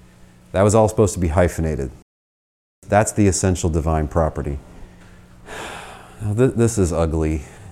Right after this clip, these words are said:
Looks like the tail's wagging the dog for one thing, but the Catholic objection to this is one thing, and the non-Catholic objection is another. The Catholic objection is kenosis theory was first thought up really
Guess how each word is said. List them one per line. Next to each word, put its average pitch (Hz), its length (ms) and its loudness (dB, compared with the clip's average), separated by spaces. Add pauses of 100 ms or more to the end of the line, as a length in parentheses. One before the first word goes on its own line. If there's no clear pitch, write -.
(100)
Looks 123 180 0
like 143 100 2
the 123 100 0
tail's 104 440 2
wagging 92 340 4
the 85 80 2
dog 85 380 2
for 85 120 -4
one 80 200 -2
thing, 80 320 -4
but 85 260 -2 (300)
the 104 160 2
Catholic 123 640 0 (120)
objection 101 500 2
to 98 80 4
this 92 480 2
is 80 260 -6
one 90 240 2
thing, 90 260 2
and 82 100 0
the 73 60 -6 (140)
non-Catholic 87 800 -2
objection 78 400 -4
is 73 100 -4
another. 78 460 -4 (680)
The 90 60 -10
Catholic 147 380 2
objection 95 460 2
is 92 480 0
kenosis 120 460 2
theory 92 440 4
was 85 300 -2
first 110 420 2
thought 92 320 2
up 87 320 2
really 82 460 0